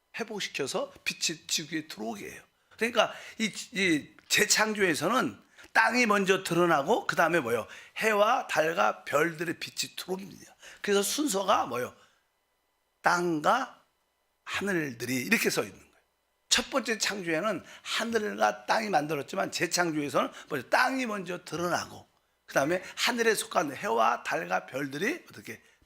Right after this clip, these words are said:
비치게 된다. 그래서 순서가 아까 우리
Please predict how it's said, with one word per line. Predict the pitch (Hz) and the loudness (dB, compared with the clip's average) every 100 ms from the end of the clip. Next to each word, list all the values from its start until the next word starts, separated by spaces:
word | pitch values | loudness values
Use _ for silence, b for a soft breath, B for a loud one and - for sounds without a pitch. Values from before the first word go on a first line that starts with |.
| - | -4
비치게 | - - - 143 | 0 0 0 -4
된다. | 113 113 | -8 -10
그래서 | 120 170 B B | -8 -8 B B
순서가 | - 233 160 160 208 B B | 0 2 2 4 2 B B
아까 | 135 - 196 - - | -2 2 2 2 -8
우리 | - 143 151 | -2 0 0